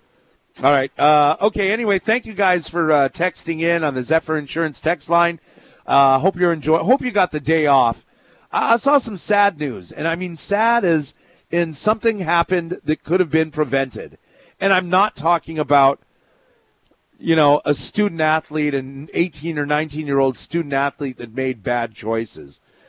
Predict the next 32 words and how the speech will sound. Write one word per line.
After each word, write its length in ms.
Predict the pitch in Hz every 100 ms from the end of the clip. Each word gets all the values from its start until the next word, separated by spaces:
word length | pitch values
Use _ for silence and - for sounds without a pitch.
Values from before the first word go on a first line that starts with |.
| _ -
I'm 160 | 160
talking 400 | 160 170 208 214
about 300 | 208 165 151
a 40 | 131
sixty-nine-year-old 1200 | - 185 - - 175 151 156 156 143 139 135 117
man, 480 | 127 127 117 107 101 _ _ _ _
a 100 | 120
legend 540 | 135 151 170 165 175
and 180 | 175 147
a 60 | 131
fixture 600 | - - 180 - - 131
at 60 | 123
his 200 | 156 -
school 420 | - 151 156 147
and 140 | 135
state, 560 | - - 151 123 104 - _ _ _ _ -
who 120 | 151
made 200 | 147 143
a 60 | 120
horrible 600 | 104 135 180 180 160 165
decision, 680 | 147 135 139 143 113 117 123
and 120 | 127
it's 140 | 135 165
actually, 440 | 190 - 147 127 _ _ _ -
he's 180 | 160
made 200 | 147 185
a 40 | 151
series 480 | - 175 165 131 107
of 180 | 101
them. 180 | 92 92 - _ _ -
Bob 240 | 185 202
Huggins 500 | 156 170 151 139 117